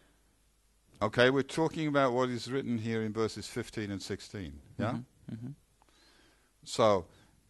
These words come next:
Speaker 1: there it says, "I will," t-, m-, God said to Moses, "I will have mercy on whom I will have mercy, and I will have pity on whom I will have pity." God's favor was free and unmerited.
Speaker 2: То есть, э,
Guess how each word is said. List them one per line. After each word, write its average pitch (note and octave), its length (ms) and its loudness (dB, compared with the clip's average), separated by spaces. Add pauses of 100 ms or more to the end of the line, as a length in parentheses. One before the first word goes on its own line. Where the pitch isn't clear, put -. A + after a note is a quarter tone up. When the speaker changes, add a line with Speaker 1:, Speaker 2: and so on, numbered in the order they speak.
(120)
Speaker 1:
there C#3 340 8
it A#2+ 120 2
says, A#2 440 0
"I A#2 120 4
will," A#2 180 0
t-, G2+ 220 -14
m-, A2 500 -8
God B2 240 4
said A2+ 160 2
to G#2+ 80 0
Moses, A2+ 420 2
"I G2+ 100 4
will A2 140 4
have A2+ 160 0
mercy C3+ 380 0
on C#3+ 120 -4
whom A#2 240 -2
I G2+ 80 -2
will F#2 160 -4
have F2+ 200 -4
mercy, A2 300 -6
and B2 80 -6
I G#2 100 -4
will G2+ 100 -2
have F#2+ 140 -6
pity G2+ 240 -6
on G#2 120 -6
whom G#2 200 -6
I G#2 120 -4
will G#2 120 -4
have G#2+ 220 -4
pity." F2 340 -6 (440)
God's C#3 280 6
favor D#3 440 4
was A#2+ 200 0
free D3 500 -2
and A2+ 160 -6
unmerited. A2 640 -4 (500)
Speaker 2:
То C3 100 -6
есть, A#2+ 280 -6
э, A#2+ 380 10